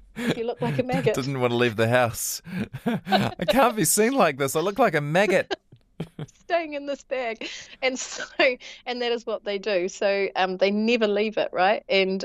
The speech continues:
Speaker 1: um, and I, I totally get that because, you know, on the, on the rare occasions that I stay out overnight and I have to sleep in a sleeping bag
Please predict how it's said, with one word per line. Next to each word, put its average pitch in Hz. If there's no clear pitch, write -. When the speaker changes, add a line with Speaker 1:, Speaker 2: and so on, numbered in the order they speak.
Speaker 1:
um, 190
and 202
I, 196
I 196
totally 220
get 196
that 165
because, 185
you -
know, 175
on 190
the, 190
on 208
the 208
rare 214
occasions 190
that -
I 180
stay 190
out 180
overnight 175
and 175
I -
have 185
to 170
sleep 180
in 170
a 170
sleeping 208
bag 160